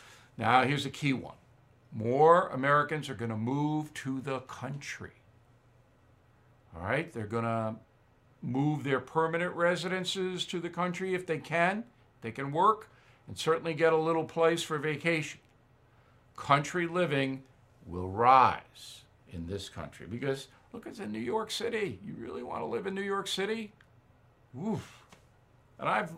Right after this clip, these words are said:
lived in this area my whole life. All right, the media is done.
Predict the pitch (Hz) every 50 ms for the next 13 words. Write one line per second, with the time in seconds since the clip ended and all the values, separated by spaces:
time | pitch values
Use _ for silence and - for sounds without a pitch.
0 | 156 156 165 180 165 143 - - - 160 143 160 151 - 170 170 165 165 165 165
1 | 151 151 151 156 160 175 165 180 - - - - - _ _ _ _ _ _ _
2 | _ _ _ _ _ _ _ _ _ _ _ _ _ _ _ _ _ _ _ _
3 | _ - 143 135 143 147 143 143 139 139 147 160 190 208 226 233 240 233 233 233
4 | 240 247 247 240 240 233 - - _ _ _ _ - - 143 131 110 95 95 104
5 | 98 90 160 165 160 143 117 95 87 90 -